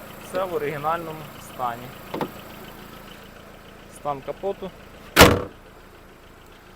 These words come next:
Кого цікавить даний автомобіль,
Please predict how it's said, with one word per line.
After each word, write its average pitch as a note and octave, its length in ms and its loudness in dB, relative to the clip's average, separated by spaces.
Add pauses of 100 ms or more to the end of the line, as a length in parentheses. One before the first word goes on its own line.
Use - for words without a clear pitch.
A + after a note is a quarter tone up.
(640)
Кого F#3 180 8
цікавить C#3 680 10
даний D3+ 300 10
автомобіль, G3 460 0